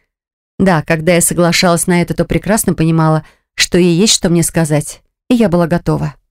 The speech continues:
"Надеюсь, что на знакомство с лордом Риорданом ты подберешь наряд лучше, чем для сегодняшней прогулки",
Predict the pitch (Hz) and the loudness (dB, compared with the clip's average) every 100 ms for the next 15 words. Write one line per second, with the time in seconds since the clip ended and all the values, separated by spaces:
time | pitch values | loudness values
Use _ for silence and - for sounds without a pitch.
0 | _ _ _ _ _ _ _ _ 160 165 | _ _ _ _ _ _ _ _ -2 0
1 | 165 156 156 - - 160 160 - 156 156 | 2 2 2 0 0 0 0 -2 -2 0
2 | 160 - - 156 - 156 143 135 165 - | 0 -2 -2 -2 2 2 2 0 -2 0
3 | 160 160 160 151 151 156 175 269 - 202 | 2 2 0 0 0 0 -2 -2 -2 0
4 | 165 139 160 156 - 156 147 147 - 156 | -2 0 2 2 0 0 0 -2 -2 -4
5 | - - 208 151 151 160 - 147 143 - | -2 -4 -2 -2 0 -2 -2 -2 -2 -4
6 | 147 - 160 - 151 143 131 139 - | -4 -4 -4 -4 -4 -4 -10 -12 -16